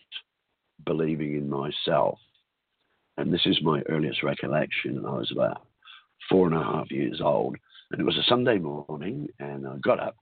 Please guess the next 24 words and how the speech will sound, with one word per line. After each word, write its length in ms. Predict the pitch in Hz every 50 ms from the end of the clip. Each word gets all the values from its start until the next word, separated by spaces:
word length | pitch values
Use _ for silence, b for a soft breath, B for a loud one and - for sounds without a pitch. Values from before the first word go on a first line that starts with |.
| B B B B B B B - -
and 140 | - -
I 80 | 58 62
brushed 240 | - - 135 127 -
my 80 | 117 98 -
teeth 200 | - 104 110 104 104
and 100 | - 101
combed 240 | - 117 127 113 98
my 160 | 87 82 76
hair 340 | 73 98 104 101 107 95 73
and 120 | 73 73 B B B B
got 160 | - 139 127 -
dressed 300 | - 101 113 110 - -
and 120 | - - -
put 120 | - 127 120
on 60 | 104
my 160 | 85 82 87 - -
favourite 360 | - 160 131 82 87 - -
red 180 | - 156 76 -
T-shirt 440 | - 85 87 78 - - - 95 85 B B 95 B B B B B
and 220 | - - 82 76 -
bounced 340 | - 165 156 - - - -
down 260 | 135 127 110 107 110
to 60 | -
breakfast. 460 | 101 - 80 - - - - 107 101